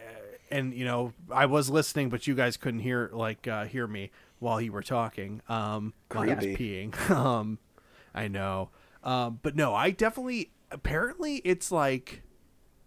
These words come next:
Speaker 1: I think in Scream Three they explain wh-, how Stu was involved.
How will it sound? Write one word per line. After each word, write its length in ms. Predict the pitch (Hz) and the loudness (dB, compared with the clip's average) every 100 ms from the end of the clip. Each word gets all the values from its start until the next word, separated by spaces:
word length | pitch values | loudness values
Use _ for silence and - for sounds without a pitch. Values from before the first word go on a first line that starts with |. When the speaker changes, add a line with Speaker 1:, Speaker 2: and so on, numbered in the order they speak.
| _ | _
Speaker 1:
I 80 | - | -6
think 200 | - 202 | 0 2
in 80 | 165 | 0
Scream 640 | - - - 139 160 170 | -2 -4 -4 0 2 2
Three 540 | 131 - 113 110 131 175 | 0 -4 -6 -2 2 4
they 180 | 208 208 | 6 4
explain 720 | 208 - - 180 196 208 185 | 2 -4 2 4 4 2 0
wh-, 100 | 160 | 2
how 220 | 180 170 | 2 2
Stu 420 | - - 147 147 | 2 0 6 6
was 260 | 190 190 202 | 8 8 6
involved. 760 | 202 190 196 202 208 220 - | 2 4 4 6 4 0 -10